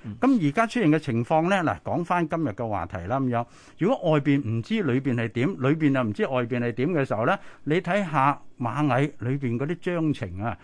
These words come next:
Speaker 2: 裏邊呢，同有一啲國企最近喺香港修改嘅國情，嗰啲，嗰啲章程呢，都有問題嘅喎，即係香港外邊唔理解嘅喎，就係講到明要有中國共產黨黨組喺裏邊嘅喎。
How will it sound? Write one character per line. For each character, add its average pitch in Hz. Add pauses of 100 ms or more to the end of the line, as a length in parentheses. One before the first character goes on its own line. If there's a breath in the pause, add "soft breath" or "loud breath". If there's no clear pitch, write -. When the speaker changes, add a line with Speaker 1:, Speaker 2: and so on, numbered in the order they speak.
(240 loud breath)
Speaker 2:
裏 151
邊 165
呢， 214 (160)
同 120
有 151
一 -
啲 202
國 139
企 117 (440)
最 151
近 117 (280)
喺 139
香 165
港 135
修 190
改 131
嘅 151
國 131
情， 123 (200 loud breath)
嗰 180
啲， 196 (240)
嗰 196
啲 196
章 202
程 143
呢， 151 (140)
都 226
有 185
問 165
題 143
嘅 127
喎， 156 (200 loud breath)
即 226
係 196
香 208
港 175 (200)
外 156
邊 151
唔 123
理 131
解 156
嘅 156
喎， 151 (320 loud breath)
就 151
係 147 (100)
講 156
到 165
明 127
要 147
有 151
中 196
國 165
共 135
產 160
黨 156
黨 135 (120)
組 -
喺 175
裏 175
邊 147
嘅 151
喎。 151